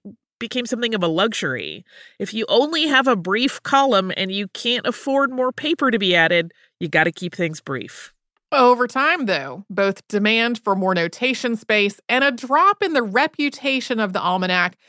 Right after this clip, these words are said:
Speaker 2: led to the various facts, tables, and title information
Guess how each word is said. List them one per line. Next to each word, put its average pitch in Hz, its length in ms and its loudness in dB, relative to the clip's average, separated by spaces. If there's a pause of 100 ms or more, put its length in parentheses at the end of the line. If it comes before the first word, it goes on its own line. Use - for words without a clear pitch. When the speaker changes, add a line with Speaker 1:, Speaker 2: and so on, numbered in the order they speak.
(240)
Speaker 2:
led 285 260 2
to 330 100 -6
the 269 100 2
various 196 520 0
facts, 247 600 0
tables, 208 680 -2
and 160 160 -8
title 220 480 -2
information 185 720 -4